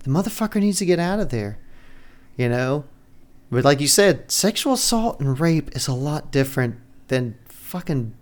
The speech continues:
dressing up like Michael Jackson for a costume contest, which personally, he could have just went with a white face and just played like older Michael Jackson.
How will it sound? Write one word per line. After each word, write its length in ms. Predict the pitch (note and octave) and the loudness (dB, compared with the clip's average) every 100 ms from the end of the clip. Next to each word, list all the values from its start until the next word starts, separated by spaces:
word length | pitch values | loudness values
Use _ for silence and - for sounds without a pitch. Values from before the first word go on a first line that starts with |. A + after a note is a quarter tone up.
| - - - - | -20 -20 -14 -4
dressing 300 | - D#3 F3+ | 0 2 4
up 120 | D#3+ | 4
like 100 | C#3+ A2+ | 2 2
Michael 480 | A2+ A#2+ D3 C#3+ | 2 2 2 0
Jackson 580 | A2+ G#2+ B2+ C#3 C3+ B2 | -2 0 2 0 0 -4
for 160 | - A#2 | -2 -4
a 40 | |
costume 640 | A2+ B2+ B2+ B2+ - A2 | -2 0 0 -2 -6 -6
contest, 760 | A2+ A#2+ A#2+ A2+ A#2+ B2+ C3+ - - - - | -4 -2 -4 -4 -4 -4 -6 -10 -16 -20 2
which 260 | G#3+ G#3+ - - | 4 4 -4 2
personally, 720 | C#4 D4 C#4 A#3+ A3 G3+ F#3 - - - - - - - | 6 6 4 6 6 6 4 -6 -20 -20 -20 -20 -20 -16
he 200 | - C4+ | 6 6
could 300 | C4+ - F4+ | 6 8 8
have 80 | D#4+ | 8
just 180 | D#3 C#3+ | 4 4
went 200 | E3 E3 | 6 6
with 140 | C#3 C3+ | 6 4
a 60 | |
white 300 | B2 C3 C3 | 6 6 6
face 400 | - C#3+ C#3 C3+ | 4 6 6 6
and 80 | B2+ | 0
just 220 | A#2+ - | -2 2
played 200 | D3+ C3+ | 6 6
like 220 | B2+ B2+ - | 6 0 2
older 300 | C#3 C3+ A#2+ | 6 6 6
Michael 320 | A2+ A2 A2+ | 0 -4 -6
Jackson. 600 | G#2+ G2+ F#2+ A2+ - - | -8 -6 -8 -10 -12 -12